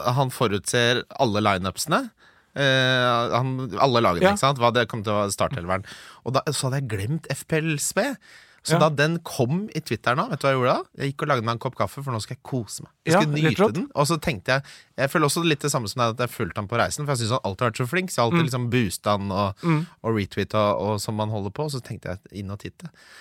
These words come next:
Speaker 1: Nitti tusen følgere har unge Kalle fått seg.
Speaker 2: Rett og slett.
Speaker 1: Og så har han fått seg et, et svensk F P L-podcast som heter F P L i kveld, med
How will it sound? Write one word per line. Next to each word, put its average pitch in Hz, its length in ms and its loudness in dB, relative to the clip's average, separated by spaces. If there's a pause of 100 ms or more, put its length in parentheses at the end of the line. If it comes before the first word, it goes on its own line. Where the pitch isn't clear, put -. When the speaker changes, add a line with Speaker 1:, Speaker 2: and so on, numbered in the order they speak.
(440)
Speaker 1:
Nitti 104 240 -4
tusen 101 240 -4
følgere 107 320 -4
har 185 360 0
unge 147 220 -2
Kalle 123 260 2
fått 98 200 -4
seg. 123 240 2
Speaker 2:
Rett 131 300 2
og 254 80 4
slett. 233 300 4
Speaker 1:
Og 127 80 2
så 143 80 4
har 127 80 6
han 135 80 2
fått 123 200 -4
seg 123 800 4
et, 127 80 -6
et 143 160 0
svensk 131 460 0
F 139 200 -2
P 123 140 2
L-podcast 110 520 -2
som 127 80 -2
heter 113 380 0 (380)
F 139 200 -2
P 185 100 4
L 175 160 4
i 180 60 4
kveld, 208 360 2 (300)
med 165 260 4